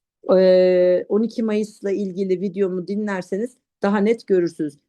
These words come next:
Deprem enerjisi devam edecek mi? Evet arkadaşlar. Çünkü burada seri depremler diye bir tweet atmıştım. Ne demek istiyorum? Arka arkaya deprem. Sürekli bir yerler sallanıyor. Bakın bugün Maraş, e, daha doğrusu o alanla ilgili sallantı haberleri geldi.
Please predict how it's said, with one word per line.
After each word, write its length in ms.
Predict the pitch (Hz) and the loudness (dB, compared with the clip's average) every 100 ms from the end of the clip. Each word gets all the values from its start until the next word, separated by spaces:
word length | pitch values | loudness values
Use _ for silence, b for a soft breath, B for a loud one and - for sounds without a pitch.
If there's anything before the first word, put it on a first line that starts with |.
| _ | _
Deprem 400 | 208 208 240 226 | -4 0 0 2
enerjisi 440 | 220 208 202 202 196 | 2 0 -2 -4 -4
devam 340 | 196 208 190 | -2 0 -2
edecek 520 | 185 190 175 180 - | 0 0 0 -2 -2
mi? 200 | 170 185 | -8 -6
Evet 360 | - 175 165 - | -2 -2 -2 -6
arkadaşlar. 640 | 151 143 143 151 185 202 | -8 -8 -8 -8 -4 -6
Çünkü 280 | - 190 175 | -6 -8 -4
burada 340 | 190 175 220 220 B | -4 -2 -4 -8 B
seri 720 | - - 233 226 226 262 247 - _ 185 | -20 -4 2 2 2 0 0 -4 _ 0
depremler 800 | 185 185 185 170 170 165 160 | 0 -2 -2 -2 0 0 0
diye 200 | 185 233 | 0 0
bir 120 | 220 226 | 0 -2
tweet 420 | - 208 233 214 | -4 -6 -6 -6
atmıştım. 600 | 165 - 170 - 170 180 | -8 -10 -16 -12 -4 -2
Ne 120 | 220 | 0
demek 240 | 208 175 | 0 -4
istiyorum? 340 | - - 226 - | -8 -4 -2 0
Arka 300 | 262 247 180 | -2 0 -2
arkaya 300 | 151 208 196 | -2 -2 -2
deprem. 320 | 180 202 185 | -2 -4 -6
Sürekli 360 | - 302 - 269 | -4 -4 -2 0
bir 60 | |
yerler 280 | 277 262 262 | 0 0 -4
sallanıyor. 500 | 262 247 240 240 196 | -2 -2 -2 -4 -6
Bakın 200 | 202 214 | -6 -8
bugün 200 | 208 220 | -6 -6
Maraş, 520 | 220 220 220 214 - b b b b b - | -6 -6 -8 -10 -16 b b b b b -2
e, 220 | 202 202 180 | 2 2 2
daha 220 | 214 214 | 0 0
doğrusu 360 | 214 214 220 202 B - | 0 0 -4 -6 B -4
o 140 | 208 | -2
alanla 480 | 220 220 214 214 214 | -2 -4 -4 -6 -6
ilgili 280 | 208 202 202 | -6 -8 -10
sallantı 600 | - 214 214 214 208 226 | -6 -4 -2 -2 -4 -6
haberleri 580 | 202 214 208 208 202 190 | -4 -4 0 0 0 -2
geldi. 500 | 208 202 185 220 | -2 -4 -4 -6